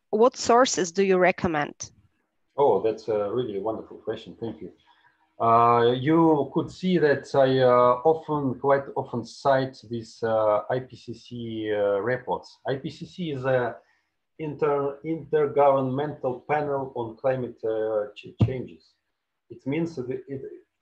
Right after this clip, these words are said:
Speaker 2: well, actually, it's a consortium of, uh, scientists, yeah, we, uh, who, uh, get, uh, uh, get together to write these reports. They do not do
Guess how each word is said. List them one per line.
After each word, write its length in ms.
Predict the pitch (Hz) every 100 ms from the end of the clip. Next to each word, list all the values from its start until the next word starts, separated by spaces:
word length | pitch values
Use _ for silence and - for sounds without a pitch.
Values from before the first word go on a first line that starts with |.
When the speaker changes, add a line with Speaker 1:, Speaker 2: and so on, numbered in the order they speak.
| _ -
Speaker 2:
well, 240 | 143 127 143
actually, 440 | 139 - 139 151 -
it's 160 | -
a 60 | 139
consortium 800 | 143 131 - 165 165 139 120 107
of, 200 | 123 117
uh, 120 | 117 110
scientists, 640 | - 151 139 - - _ _ _ -
yeah, 260 | 110 143 135 _ _ _ _ _ _
we, 240 | 107 123 120
uh, 320 | 113 110 107 -
who, 580 | 147 135 131 117 107 - _ _ 104
uh, 220 | 104 104
get, 380 | 104 139 123 117 127
uh, 220 | 113 107 - 117
uh, 200 | 113 107
get 200 | 123 127 -
together 480 | 113 123 147 101 85 - _ _
to 400 | 107 104 104 104
write 240 | 107 131 131 -
these 220 | 110 107 -
reports. 540 | 127 - - - _
They 120 | 107 107
do 180 | 151
not 220 | 170 147 -
do 420 | 117 151 147 143